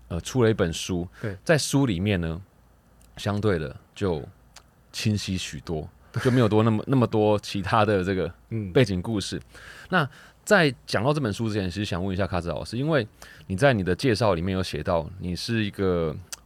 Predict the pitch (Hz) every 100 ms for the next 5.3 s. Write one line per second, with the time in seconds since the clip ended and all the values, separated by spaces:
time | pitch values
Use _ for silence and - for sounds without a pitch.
0 | - 95 92 120 117 90 90 - _ _
1 | - 135 117 101 - 113 110 127 _ -
2 | - - 98 120 113 98 85 90 127 120
3 | - 127 95 85 - 104 107 _ - -
4 | - - 123 113 98 87 - 131 113 127
5 | 117 101 71